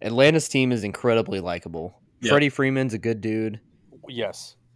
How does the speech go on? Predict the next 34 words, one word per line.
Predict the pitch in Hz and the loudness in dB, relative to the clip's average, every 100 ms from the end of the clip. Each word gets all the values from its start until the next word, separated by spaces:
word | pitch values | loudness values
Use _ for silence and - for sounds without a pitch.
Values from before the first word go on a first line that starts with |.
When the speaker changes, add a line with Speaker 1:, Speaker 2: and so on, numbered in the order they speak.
| _ _ | _ _
Speaker 1:
Jock | 123 120 - | 2 2 0
Peterson | 123 120 - 117 | -2 -2 -4 -4
rocking | 107 110 - 95 | 0 0 0 -6
pearls | - 101 107 113 | -4 -2 -2 -2
and | 107 98 | -4 -6
telling | 110 107 | -4 -4
everybody, | 107 104 95 | -4 -4 -6
"Fucking | - 113 110 90 | -4 -4 -4 -8
deal | 95 98 | -6 -2
with | 113 113 | -4 -4
it." | 127 135 - _ _ - | -6 -6 -12 _ _ -4
Speaker 3:
I | 131 | -4
did | 127 151 | 0 0
Speaker 1:
Like, | - | 2
Speaker 3:
like | 151 - | 0 0
his, | 151 139 123 | 0 0 2
uh, | 127 120 113 | 2 2 0
his, | 123 120 - | -4 -6 -6
his | 127 127 | -4 -4
Speaker 1:
it's | - | -6
a | |
Speaker 3:
quote, | - 127 | 2 4
Speaker 1:
power | 175 123 | 4 2
move. | 104 92 90 90 - _ | -2 -6 -8 -10 -18 _
Speaker 3:
his | 127 | -10
quote | - 143 135 131 | -2 0 0 -2
at | 123 | -8
the | 123 | -6
celebration, | - 127 117 120 117 139 135 - _ _ | 0 0 0 -4 -2 -8 -8 -14 _ _
"We | 127 139 | 0 6
are | 135 | 8
those | 139 127 | 6 2
motherfuckers. | 123 120 113 - 107 | 2 0 0 -2 -2
Speaker 1:
That... | 113 - - | -2 -8 -10